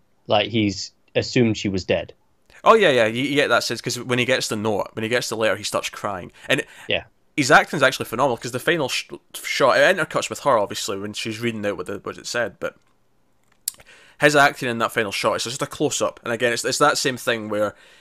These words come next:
Speaker 2: he's so, like, the rest of the world's faded away, it's just him, that's why it's a
Speaker 1: Yeah.
Speaker 2: close up, and it's also kinda, you know, it's shaky, handheld, uh, occasionally getting out of focus, it's, you know, again,
Speaker 1: Yeah.
Speaker 2: emulating his emotions perfectly. But what I love about his acting in that scene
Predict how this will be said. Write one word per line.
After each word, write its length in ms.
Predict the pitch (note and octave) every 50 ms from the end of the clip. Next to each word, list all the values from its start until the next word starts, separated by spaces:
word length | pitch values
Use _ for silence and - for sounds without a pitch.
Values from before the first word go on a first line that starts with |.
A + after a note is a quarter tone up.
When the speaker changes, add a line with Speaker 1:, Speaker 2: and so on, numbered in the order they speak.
| _ _
Speaker 2:
he's 240 | - C#3+ C3 B2+ -
so, 320 | - - - D3 C#3 C#3
like, 360 | C#3 C3+ B2+ A#2+ - - - -
the 120 | C3 B2
rest 220 | C3 C#3 - -
of 60 | C#3+ B2+
the 40 |
world's 260 | A#2 B2 A2+ A2 A2 -
faded 260 | - A#2 A2+ A2 G2
away, 240 | G#2 G2+ A2 G#2 G2
it's 200 | F2+ - A2+ -
just 240 | - A#2+ A2+ - -
him, 180 | B2+ G#2+ G2+
that's 200 | G#2+ A2 G#2 - -
why 100 | A#2 G#2+
it's 100 | F#2 -
a 40 | A2
Speaker 1:
Yeah. 60 | F#2
Speaker 2:
close 240 | - A2 G#2 - G2+
up, 160 | E2+ - - - - - - - -
and 140 | - A#2 A#2
it's 100 | A2+ A2+
also 260 | C3 C3 C3 - C3+
kinda, 360 | B2 - C#3 C3+ C3 C3 B2+ B2
you 60 | B2
know, 100 | A#2+ A#2+
it's 100 | B2 C#3
shaky, 540 | - - - C#3 C3+ C#3 - - C3+ C3 B2+
handheld, 680 | B2 B2+ A#2+ B2 B2 - B2+ A#2+ A#2 A#2 A2+ A2+ A2+ - - - - - - _ -
uh, 260 | A2 A2+ A2+ A2+ - -
occasionally 480 | - - - C#3+ C#3+ C#3 C3 C#3 B2+
getting 220 | A#2+ B2 A#2+ A#2+ A#2+
out 100 | A#2 G#2
of 60 | -
focus, 500 | - A#2+ A#2 A2 - C3 B2 - - -
it's, 180 | A#2 - -
you 80 | - B2
know, 80 | A#2+ A2+
again, 380 | G#2+ A2+ A#2 A2 G#2+ G#2 G#2 - _ - - _ _ _ _ _ _ _ _ -
Speaker 1:
Yeah. 180 | - E2 - - - -
Speaker 2:
emulating 380 | - C#3 C#3+ D3+ C#3+ C#3+ C#3 B2+
his 100 | B2+ A2+
emotions 300 | A2+ A#2+ A#2 - - -
perfectly. 320 | - D3+ D3+ - B2+ A#2 - - - - - - -
But 100 | A#2+ C3
what 120 | D3 D#3
I 20 | D3+
love 160 | D#3+ D3 C#3
about 100 | B2+ A#2+
his 100 | A2+ A2+
acting 280 | A#2 A2+ G2+ - - A2
in 60 | G#2+
that 160 | G#2 G2+ -
scene 280 | - - D3 B2+ G#2+